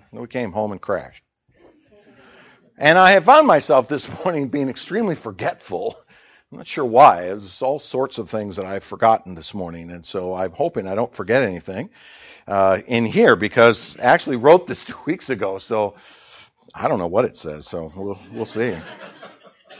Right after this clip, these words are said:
I don't remember. I don't have a clue of what's in here. I do know it's from the book of Jude, though, so if you have your Bible, let me encourage you to open it to the sixty-fifth book,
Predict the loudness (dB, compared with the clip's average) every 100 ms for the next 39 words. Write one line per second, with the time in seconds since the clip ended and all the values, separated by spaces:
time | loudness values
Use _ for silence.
0 | _ _ _ _ _ -20 -8 -6 -4 0
1 | 2 2 -2 _ _ _ -4 -4 -2 -6
2 | -6 -4 -2 -4 -8 -12 -6 -6 -6 -12
3 | -12 -16 -18 _ _ _ _ -20 _ _
4 | -16 2 2 4 6 8 8 6 2 4
5 | 2 0 -4 0 0 0 -4 0 0 0
6 | -2 2 2 0 -2 4 4 2 2 8
7 | 8 8 4 2 0 -4 -2 0 0 0
8 | 0 0 0 -6 -6 -12 -12 -14 -14 -16
9 | -8 -10 _ -6 -6 -6